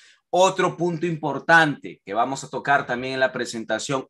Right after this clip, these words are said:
una marca que tenga un corporativo que pueda correr a la velocidad del networker,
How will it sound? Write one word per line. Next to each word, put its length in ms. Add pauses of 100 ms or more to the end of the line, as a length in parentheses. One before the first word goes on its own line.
una 400
marca 580
que 320
tenga 400
un 320
corporativo 1500 (320)
que 160
pueda 560
correr 460
a 60
la 160
velocidad 800 (260)
del 240
networker, 800